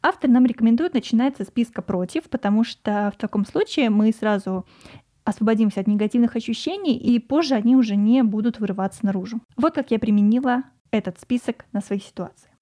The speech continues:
Мне пришло сообщение с приглашением написать статью о себе, ответить на некоторые вопросы, которые мне заранее подготовят, и опубликовать её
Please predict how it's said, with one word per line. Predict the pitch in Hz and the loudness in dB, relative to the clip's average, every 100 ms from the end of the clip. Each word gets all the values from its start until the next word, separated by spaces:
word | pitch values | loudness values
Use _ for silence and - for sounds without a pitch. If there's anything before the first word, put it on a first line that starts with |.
| - | 0
Мне | 240 415 | 2 2
пришло | - 294 320 | -2 0 0
сообщение | 247 214 - 214 254 427 - | 0 -2 0 0 0 -4 -18
с | |
приглашением | - 226 220 220 320 392 294 - _ _ _ _ - | -4 -2 -2 -2 -4 -4 -6 -6 _ _ _ _ 0
написать | 240 233 - 190 | 0 0 -12 -12
статью | - 190 196 269 359 - _ _ | -8 -8 -6 -4 -4 -6 _ _
о | - 220 | -6 -6
себе, | - 196 226 370 427 _ | -4 -2 -2 -2 -6 _
ответить | - - 240 202 | -6 -2 -4 -2
на | 202 196 | -2 0
некоторые | 208 214 - 196 | 0 -2 -4 -4
вопросы, | 190 196 220 285 359 | -4 -4 -4 -4 -4
которые | 330 349 339 | -6 -6 -6
мне | 339 | -4
заранее | 320 311 302 294 | -2 -2 0 -2
подготовят, | 277 - 254 269 262 247 - _ | -4 -8 -4 -2 -2 -4 -8 _
и | - | 0
опубликовать | 392 285 208 214 240 311 320 | 0 2 -2 -2 0 -2 -2
её | 247 254 | -2 -2